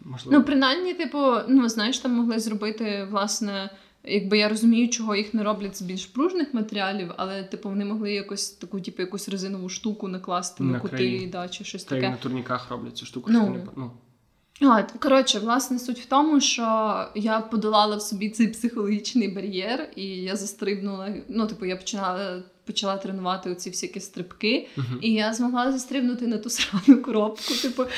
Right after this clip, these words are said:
Speaker 2: і це насправді, типу, е, напевно, багато людей може так собі на ізічах на неї застрибнути, бо вона насправді не така прям супервисока, ну, на ту, що я
Speaker 1: Мгм.
Speaker 2: стрибала, типу, понятно, що їх можна там складати вдвоє і так далі.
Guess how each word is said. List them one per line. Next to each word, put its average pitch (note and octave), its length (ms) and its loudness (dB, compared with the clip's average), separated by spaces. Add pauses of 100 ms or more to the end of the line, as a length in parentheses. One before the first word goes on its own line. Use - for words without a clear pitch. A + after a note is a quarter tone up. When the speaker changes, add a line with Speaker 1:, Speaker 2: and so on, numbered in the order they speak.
(360)
Speaker 2:
і A#3+ 200 6 (300)
це B3 100 6
насправді, F4+ 580 2
типу, C#4 220 -4 (420)
е, G#3 120 -8 (180)
напевно, B3 640 4
багато A3+ 360 4
людей F#3 340 2
може G#3 280 -2
так F3+ 180 -8
собі F3+ 200 -8
на F3+ 100 -2
ізічах F3+ 460 -2
на F3+ 80 -8
неї F3+ 180 -4
застрибнути, C4 600 -2
бо G3+ 140 -6
вона A3+ 180 0
насправді B3+ 460 0
не G#3+ 280 0
така D4 220 0
прям A3 240 -2
супервисока, F3 680 -8
ну, F#3 180 -6
на F#3 160 -6
ту, F3+ 140 -8
що - 140 -4
я E3+ 160 0
Speaker 1:
Мгм. G#3+ 140 4
Speaker 2:
стрибала, F3+ 540 -2
типу, - 240 -8
понятно, G3+ 420 -4
що - 160 -4
їх F#3 180 -6
можна F#3+ 300 -2
там F3+ 200 0
складати F3+ 540 0
вдвоє G3 480 0
і G3+ 80 0
так F#3 220 -4
далі. A#3+ 320 -2